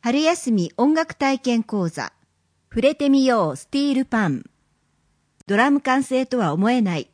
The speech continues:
独特で優しい音色のスティールパン。二十世紀最後のアコースティック楽器の演奏を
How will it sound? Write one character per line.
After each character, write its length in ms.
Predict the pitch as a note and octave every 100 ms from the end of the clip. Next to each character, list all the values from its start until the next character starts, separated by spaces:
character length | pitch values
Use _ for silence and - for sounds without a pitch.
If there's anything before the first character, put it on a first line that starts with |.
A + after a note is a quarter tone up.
| -
独 180 | F3 -
特 280 | C#4+ D4+
で 80 | C4
優 120 | G#3+ F3
し 360 | C#4+ - C#4+
い 40 | C4
音 80 |
色 280 | B3 A#3+ A3
の 180 | G3+ F3+
ス 120 | - -
テ 100 | D4
ィ 100 | C#4+
ー 40 |
ル 80 | C4
パ 200 | - G#3
ン。 140 | C3 - _ _ _ _ _ _ G#3
二 100 | G#3+
十 160 | D4
世 320 | C#4 - B3+
紀 160 | - F3
最 300 | - C#4+ D#4+
後 120 | B3
の 200 | F#3 D#3 -
ア 100 | F#3
コ 160 | C#4+
ー 60 | D#4
ス 80 | -
テ 100 | E4
ィ 60 |
ッ 40 | C#4+
ク 120 | C#4
楽 200 | B3+ C4 _
器 220 | - D3+ _ A3
の 120 | G#3+
演 200 | A3+ A#3
奏 280 | - G#3+ F#3+
を 200 | F#3